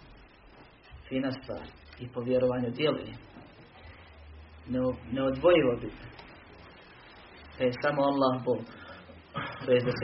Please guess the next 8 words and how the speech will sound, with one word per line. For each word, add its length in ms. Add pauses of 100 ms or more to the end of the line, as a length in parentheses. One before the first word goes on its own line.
jedino 260
on 100
obožava. 500 (1600)
To 80
je 100
isto 260
kad 100
dođe 260